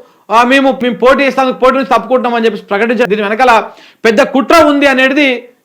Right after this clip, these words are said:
తెలంగాణ వాదుల నుంచి, బీఆర్ఎస్ పార్టీ నుంచి వస్తున్నటువంటి మాట. ఇవన్నింటి గురించి కూడా మాట్లాడుకుందాం. నిజంగా ఏం జరుగుతూ ఉంది, మరి ఈ రేంజ్లో రాజకీయాన్ని అయితే తెలంగాణలో ఎప్పుడు ఊహించలే. అంటే, basically ఇప్పటికి కూడా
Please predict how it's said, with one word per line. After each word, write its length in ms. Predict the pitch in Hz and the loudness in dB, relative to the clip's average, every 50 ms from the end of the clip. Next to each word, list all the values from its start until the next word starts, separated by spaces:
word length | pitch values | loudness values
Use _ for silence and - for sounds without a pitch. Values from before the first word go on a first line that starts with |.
| _ - | _ -6
తెలంగాణ 420 | 208 233 262 262 262 262 254 247 | -2 -2 -2 0 0 0 2 2
వాదుల 280 | 240 240 226 226 226 226 | 2 2 2 2 2 0
నుంచి, 280 | 226 226 214 226 269 269 | -2 -2 -4 -4 -4 -4
బీఆర్ఎస్ 440 | 208 202 226 233 233 226 233 - | 0 2 2 2 2 0 -2 -2
పార్టీ 200 | 220 214 208 208 | -2 -2 -2 -2
నుంచి 140 | 220 208 202 | -4 -4 -6
వస్తున్నటువంటి 680 | 202 202 - 196 185 175 180 175 175 175 196 262 302 277 - - _ _ - | -6 -6 -6 -8 -6 -4 -4 -4 -4 -4 -4 -6 -6 -8 -12 -20 _ _ -4
మాట. 180 | 165 185 185 190 | -2 -2 0 2
ఇవన్నింటి 420 | 180 196 220 240 262 294 277 285 | 2 2 2 0 0 0 -2 0
గురించి 240 | 247 269 269 214 233 | -2 -2 -2 -2 -2
కూడా 160 | 247 247 254 | 0 0 0
మాట్లాడుకుందాం. 640 | 240 220 226 233 214 247 240 233 202 226 220 254 247 | 2 2 0 0 0 0 0 2 2 2 2 2 0
నిజంగా 540 | 220 208 220 254 262 262 254 220 196 - - - - - _ - | 0 0 0 2 4 4 4 4 2 0 -4 -18 -20 -18 _ 0
ఏం 220 | 175 240 285 294 | 2 2 4 4
జరుగుతూ 320 | 277 285 269 277 240 254 254 | 2 2 2 2 2 2 2
ఉంది, 220 | 247 247 233 254 | 2 2 0 0
మరి 440 | 220 208 220 262 285 262 233 - - - - _ _ - | 2 2 2 2 2 2 0 -2 -4 -12 -20 _ _ -6
ఈ 200 | 165 220 277 311 | -2 2 2 4
రేంజ్లో 580 | 294 294 294 302 285 294 294 302 285 277 269 254 | 4 4 4 4 2 2 4 4 4 4 2 2
రాజకీయాన్ని 640 | 220 220 233 254 269 262 208 262 262 262 254 254 | 2 2 2 2 2 0 0 2 0 2 2 2
అయితే 260 | 254 247 262 262 247 | 0 0 2 0 0
తెలంగాణలో 460 | 226 226 226 240 247 247 240 240 233 | 2 0 -2 -2 0 -2 -2 0 2
ఎప్పుడు 260 | 220 208 - 233 226 220 | 0 0 0 0 0 0
ఊహించలే. 440 | 208 214 208 180 202 170 139 - - - _ _ _ - _ - | 0 0 -2 -2 -2 -4 -4 -6 -8 -16 _ _ _ -20 _ -6
అంటే, 140 | - 233 285 | -2 0 0
basically 540 | 262 202 247 269 - - 254 262 302 294 302 294 277 277 262 262 - | 2 4 4 2 2 2 0 2 2 2 4 2 2 0 -2 -6 -8
ఇప్పటికి 420 | 156 214 247 - 302 302 302 233 | -6 -6 -2 0 2 2 2 2
కూడా 360 | 233 285 285 285 262 254 240 | 2 2 4 4 4 4 2